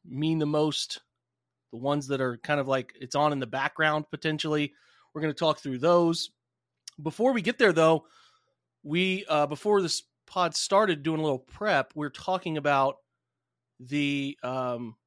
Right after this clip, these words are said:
coaching movement today that was, uh, sort of out of nowhere. I thought Pete Car-, obviously Vrabel, guys, a couple days ago was surprising. Uh, it's sort of, sort of understand, uh, understandable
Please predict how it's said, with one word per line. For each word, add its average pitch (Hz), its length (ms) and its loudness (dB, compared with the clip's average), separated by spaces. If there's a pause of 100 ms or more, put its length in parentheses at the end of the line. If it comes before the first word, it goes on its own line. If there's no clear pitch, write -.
(140)
coaching 190 580 -2
movement 131 540 -6
today 117 380 -6
that 139 160 -6
was, 139 280 -4
uh, 139 140 -2
sort 196 220 0
of 202 80 2
out 180 80 8
of 165 80 2
nowhere. 160 120 2
I 175 40 2
thought 185 240 0
Pete 202 200 -8
Car-, 196 140 -4
obviously 202 460 4
Vrabel, 175 440 2 (540)
guys, 151 300 4
a 143 40 -6
couple 160 220 -4
days 165 260 0
ago 143 260 2
was 131 420 -4 (180)
surprising. 131 800 -4 (600)
Uh, 139 220 -10
it's 139 180 -8
sort 175 200 2
of, 143 100 -2 (540)
sort 185 220 4
of - 80 -2
understand, 165 720 0 (140)
uh, 139 60 -8
understandable 143 840 -4